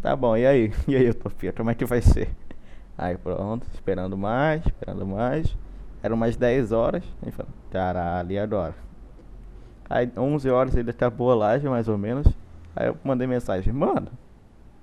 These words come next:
cadê você, cara?" <laughs> Ele mandou, "Puta que pariu, mano, foi mal, desculpa mesmo, eu esqueci, mano, desculpa de verdade, cara, sério,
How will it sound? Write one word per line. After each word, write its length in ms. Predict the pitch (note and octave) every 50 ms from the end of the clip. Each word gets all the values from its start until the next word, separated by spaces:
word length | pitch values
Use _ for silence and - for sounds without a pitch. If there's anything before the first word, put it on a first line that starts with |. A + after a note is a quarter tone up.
| - - - - - - - - - - - - -
cadê 260 | - C#3 D3 D3 -
você, 480 | - - - - - - - - B4 B4
cara?" 340 | - - - A#2+ F#2+ - -
<laughs> 100 | - - - - - - - - - - - - - - - - - - G3 F3 -
Ele 160 | D3 D#3 D#3
mandou, 260 | D3+ C#3+ C3 B2 A#2+
"Puta 300 | A#2+ - - F#3+ G3+ B3+
que 120 | - - -
pariu, 400 | - F3 D3 C#3+ E3+ F3+ F3 F3
mano, 140 | D3+ C#3
foi 200 | C#3 - D#3 E3
mal, 200 | D#3+ D3+ D3 D3+ D3+
desculpa 460 | D#3+ D3+ - - - D#3+ - D#3+ D3
mesmo, 260 | C#3+ C#3+ C#3+ B2 A#2+ B2+
eu 60 | C3
esqueci, 460 | B2 - - D3+ D3 - - D3 C#3+
mano, 260 | B2 A#2 A2+ G#2+ G#2 G#2
desculpa 480 | A#2+ C3 - - - - - - D3
de 120 | C3 C#3 C3+
verdade, 500 | D3+ D#3+ D#3 C#3 C3 C#3 C3 C3 A#2+ -
cara, 200 | - A2+ G#2 -
sério, 420 | - - C#3+ C3 C3 A#2 A2+ G#2+